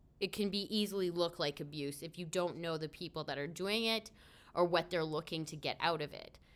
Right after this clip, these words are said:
So what might look abusive to one person might not actually be abusive to the people that are partaking in that activity. Obviously, if this girl was abused, that's bad. But I just want to make sure we don't credit the people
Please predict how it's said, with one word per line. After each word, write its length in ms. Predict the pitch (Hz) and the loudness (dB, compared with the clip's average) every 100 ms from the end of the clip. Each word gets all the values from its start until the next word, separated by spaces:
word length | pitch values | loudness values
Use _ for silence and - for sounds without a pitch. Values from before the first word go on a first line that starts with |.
| - - | -20 -12
So 180 | - 226 | 4 6
what 220 | 220 226 | 8 6
might 200 | 214 208 | 4 0
look 140 | 202 | -2
abusive 460 | 196 185 196 190 175 | -4 -2 -4 -2 -4
to 100 | 208 | -2
one 240 | 196 294 | 4 4
person 460 | 294 214 196 185 175 | 4 -2 -4 -2 0
might 200 | 175 196 | 2 2
not 140 | 190 - | 2 4
actually 420 | 180 180 - 196 | 4 2 -2 -6
be 160 | 170 180 | -2 -2
abusive 540 | 165 175 175 170 156 | 0 -4 -2 -4 -4
to 160 | - 175 | -4 -4
the 80 | |
people 420 | 165 - 202 185 175 | -6 -8 -4 -2 0
that 140 | 170 | 0
are 100 | 160 | -2
partaking 760 | 156 - 165 - 180 175 170 165 | -4 -6 -6 -4 -4 -2 -4 -6
in 180 | - 165 | -6 -2
that 180 | 160 - - | 0 0 -4
activity. 800 | - - 214 196 165 113 - - - - - - - - - 208 | -8 -4 -2 -2 -4 -6 -10 -16 -20 -20 -20 -20 -20 -20 4 12
Obviously, 720 | 220 226 254 240 - 262 240 | 12 12 6 2 2 2 2
if 120 | 196 | 2
this 200 | 220 208 | 0 -2
girl 280 | - 185 185 | 0 2 2
was 200 | 190 190 | 0 -4
abused, 420 | 165 160 165 165 | -4 -2 -2 0
that's 280 | 165 160 - | 2 2 0
bad. 420 | - 135 139 113 - _ _ _ _ - | 0 4 4 4 -4 _ _ _ _ 2
But 100 | 208 | 4
I 100 | 196 | 4
just 520 | 202 220 214 214 240 | 4 2 2 0 0
want 160 | 233 | 0
to 40 | 220 | 2
make 200 | 196 190 | 0 -2
sure 260 | - 175 | -2 -2
we 140 | 170 175 | -2 -4
don't 340 | 151 175 185 | 0 0 0
credit 520 | - 180 165 190 - | -2 2 4 2 0
the 60 | 190 | -6
people 520 | - 190 170 175 170 | -6 -8 -2 0 0